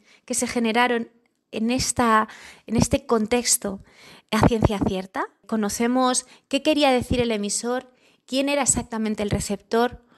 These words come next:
¿Cuál era el mensaje? ¿Por qué se utilizaba? Bueno, ¿por qué se utilizaba este canal? Más o menos.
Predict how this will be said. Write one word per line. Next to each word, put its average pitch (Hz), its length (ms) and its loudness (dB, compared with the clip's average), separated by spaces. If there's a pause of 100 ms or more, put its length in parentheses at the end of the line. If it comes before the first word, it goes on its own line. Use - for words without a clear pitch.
(160)
¿Cuál 269 200 4
era 311 180 4
el 240 120 2
mensaje? 214 720 -2
¿Por 220 240 -4
qué 285 100 -4
se 294 100 0
utilizaba? 233 480 -4
Bueno, 226 200 -4
¿por 220 160 -6
qué 349 80 -6
se 370 80 2
utilizaba 320 300 0
este - 140 -4
canal? 277 360 2
Más 233 180 2
o 220 60 2
menos. 180 200 -2